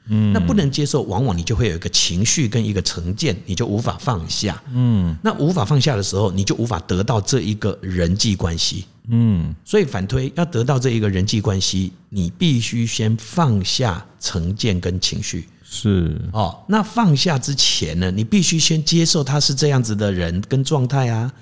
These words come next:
Speaker 2: 好，那要如何才能接受呢？了解。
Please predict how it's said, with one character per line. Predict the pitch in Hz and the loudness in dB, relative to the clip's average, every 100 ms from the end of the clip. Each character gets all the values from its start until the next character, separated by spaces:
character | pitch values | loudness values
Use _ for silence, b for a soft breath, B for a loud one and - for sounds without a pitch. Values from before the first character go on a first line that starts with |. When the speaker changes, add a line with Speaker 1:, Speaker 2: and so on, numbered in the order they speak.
| b b b b | b b b b
Speaker 2:
好， | - 110 107 110 - _ | -2 -2 -2 -6 -16 _
那 | 214 240 | -2 2
要 | 240 | 2
如 | 151 170 | 4 4
何 | 160 | 2
才 | 147 160 | 2 2
能 | 160 | 2
接 | 156 185 | 2 2
受 | 185 226 196 | 2 4 4
呢？ | 175 170 - - _ 107 | 4 2 -6 -18 _ -10
了 | 90 87 | -6 -6
解。 | - | -8